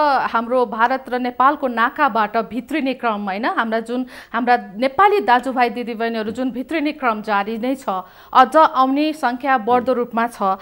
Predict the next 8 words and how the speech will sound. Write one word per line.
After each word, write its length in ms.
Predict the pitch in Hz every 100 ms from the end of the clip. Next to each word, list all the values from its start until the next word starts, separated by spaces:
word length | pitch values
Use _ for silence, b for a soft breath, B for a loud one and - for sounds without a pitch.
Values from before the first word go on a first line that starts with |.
| B B B
र 60 | 330
यसले 540 | 349 320 403 - 403
गर्दाखेरि 580 | 311 294 294 294 269 285
चाहिँ 360 | 294 302 330
अब 260 | - 277 330 392 285 196 - 247
निजी 720 | 262 330 381 370 415 415 349
क्षेत्र 760 | - - - 302 311 320 320 302
र 220 | 339